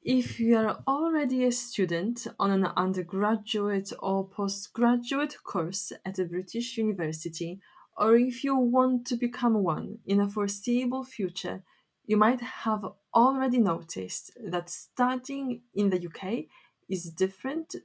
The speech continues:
to what you would get in your home country. And there are many reasons for this, but the main one lies in a different education system, which is based on a process.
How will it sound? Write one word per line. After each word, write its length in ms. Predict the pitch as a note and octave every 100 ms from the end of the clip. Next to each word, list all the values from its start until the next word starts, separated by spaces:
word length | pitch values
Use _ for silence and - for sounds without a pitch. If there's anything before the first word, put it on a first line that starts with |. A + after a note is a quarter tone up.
| -
to 100 | F3
what 400 | E3+ F3 E3+ -
you 180 | E3 F3
would 300 | E3 E3 -
get 380 | G3+ C#4 - - -
in 140 | F3+ E3+
your 100 | E3+
home 340 | - C4 B3
country. 520 | G#3 - E3 - G3 - _ _ - - - - -
And 200 | D4+ G4 A4+
there 160 | F#4
are 60 | D4+
many 280 | A#3 G3+ F3
reasons 460 | F#3+ F#3 D#3 D#3
for 120 | D#3+
this, 400 | D#3 - - - - _ _ _ _ -
but 180 | F#3+ G3
the 80 |
main 380 | G3 A#3 D4 A#3+
one 320 | F3 E3+ C4+ D#4+ -
lies 640 | G3 G3+ A#3 A#3 A#3+ A#3+ - -
in 100 | G3+
a 80 | G3
different 800 | - - C4+ - D#4+ D#4+ D#4 A#3+ -
education 640 | F#3+ F#3+ F#3+ E3 D#3+ A#3
system, 640 | A#3+ G3+ G3 - E3 F#3+ A3 _
which 160 | G#3 G#3
is 100 | A#3
based 320 | F#3+ D#3+ D#3+
on 120 | F#3
a 40 | F#3+
process. 760 | - F3+ F#3 - - G3 -